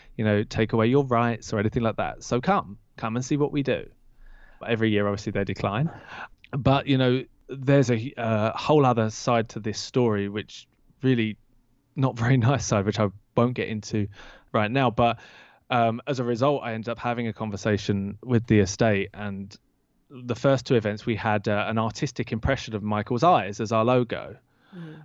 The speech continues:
Speaker 1: And they said, um, "You need to change that. It's damaging our brand." <laughs> And I just sort of said, "Well, I can show you what's damaging your brand, and it isn't those eyes."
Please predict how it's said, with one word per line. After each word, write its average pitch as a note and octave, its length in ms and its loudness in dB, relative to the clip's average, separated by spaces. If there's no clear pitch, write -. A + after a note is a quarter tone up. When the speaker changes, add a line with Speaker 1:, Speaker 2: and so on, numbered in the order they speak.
Speaker 1:
And A#2+ 160 2
they A#2 160 6
said, A2+ 440 0
um, G#2+ 440 2
"You C3+ 100 4
need D3 160 4
to - 80 -12
change A#2 360 -4
that. G#2+ 220 -2
It's G#2+ 140 -12
damaging G#2 400 -4
our G2 80 -4
brand." F2+ 400 -12
<laughs> - 540 -18
And A#2 120 2
I A2+ 100 2
just G#2 200 -4
sort A#2 160 -2
of G#2+ 100 -4
said, A2 280 -4
"Well, A2+ 540 0
I A2+ 120 -2
can A#2 180 -4
show D3 160 0
you F#3 180 4
what's G#2+ 160 -4
damaging G#2+ 380 0
your G2+ 100 0
brand, G#2+ 320 0
and B2 80 0
it A#2+ 100 -4
isn't C#3 220 -2
those C#3 240 2
eyes." - 360 -4